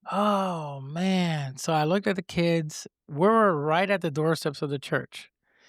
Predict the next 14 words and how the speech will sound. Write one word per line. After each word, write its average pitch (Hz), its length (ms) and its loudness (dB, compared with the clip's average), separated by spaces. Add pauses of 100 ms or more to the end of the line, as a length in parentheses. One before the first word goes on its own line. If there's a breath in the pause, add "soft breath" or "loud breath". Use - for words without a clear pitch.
(520 soft breath)
And 160 260 2
then 151 480 4
I'm 147 160 2
like, 135 520 0 (880 loud breath)
We 151 160 -2
missed 139 340 0
the 160 80 2
service. 127 520 0
So 147 140 -2
they're 139 160 2
just 135 280 -2
praying 135 520 -2
and 127 140 -4
they're, 120 160 -6